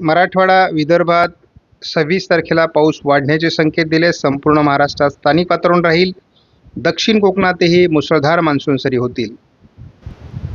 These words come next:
एका कमी दाबाचा प्रभाव सत्तावीस तारखेला विदर्भात जाणवणार असल्यामुळे मुसळधार पाऊस काही जिल्ह्यांमध्ये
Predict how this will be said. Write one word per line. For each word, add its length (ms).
एका 200
कमी 280
दाबाचा 380
प्रभाव 300
सत्तावीस 540
तारखेला 300
विदर्भात 460
जाणवणार 540
असल्यामुळे 540
मुसळधार 460
पाऊस 360
काही 340
जिल्ह्यांमध्ये 760